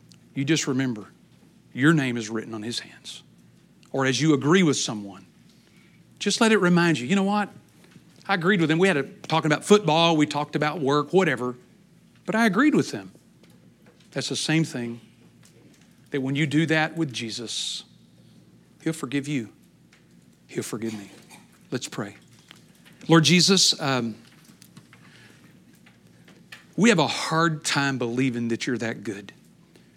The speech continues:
We need your help. And I'm convinced that the great apostle John here told us, "I'm writing this so you'll have confidence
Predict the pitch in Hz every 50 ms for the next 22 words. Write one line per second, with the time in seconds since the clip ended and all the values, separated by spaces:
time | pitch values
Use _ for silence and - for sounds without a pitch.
0 | - - - _ _ _ - 156 151 147 139 127 135 120 120 120 104 - - -
1 | - - _ _ _ - - _ _ - - - _ _ - _ _ - - -
2 | - _ _ - _ - _ _ _ _ _ _ _ - - 151 147 156 165 -
3 | 185 165 139 156 160 151 - - - - - - - _ _ - _ _ _ _
4 | _ _ _ _ _ _ _ _ _ - 143 139 139 - 147 131 123 147 156 156
5 | 147 143 - - - - - - 151 139 - - - _ _ - - _ _ -
6 | - - 156 147 147 135 117 107 117 113 117 117 113 - - _ _ _ - -
7 | - _ _ _ _ _ _ _ _ _ _ _ _ _ _ _ - - - 147
8 | 156 165 147 143 135 - - - - - - - - 131 127 139 170 190 190 160
9 | 151 147 143 - - 147 139 143 147 147 156 156 - - 165 185 196 170 - 151
10 | 156 160 - - - -